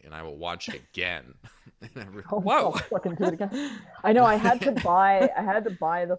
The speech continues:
Speaker 2: first three episodes of the thing that I'm making a video on right now 'cause I
Speaker 1: Uh,
Speaker 2: couldn't find it
Speaker 1: bummer.
Speaker 2: anywhere else. I know. This is,
Speaker 1: Interesting.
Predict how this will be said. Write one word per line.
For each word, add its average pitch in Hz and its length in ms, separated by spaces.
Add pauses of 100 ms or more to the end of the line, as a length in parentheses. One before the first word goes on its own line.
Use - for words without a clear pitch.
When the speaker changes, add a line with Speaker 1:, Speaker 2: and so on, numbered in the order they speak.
Speaker 2:
first 165 400
three 151 240
episodes 139 760
of 147 200
the 143 80
thing 139 240
that 139 100
I'm 135 120
making 135 340
a 143 40
video 127 420
on 123 240
right 123 240
now 123 260
'cause 160 80
I 147 60
Speaker 1:
Uh, 151 80
Speaker 2:
couldn't 147 160
find 147 180
it 135 60
Speaker 1:
bummer. 80 100
Speaker 2:
anywhere 123 300
else. 123 340
I 151 100
know. 143 240 (380)
This 165 140
is, 143 100
Speaker 1:
Interesting. - 540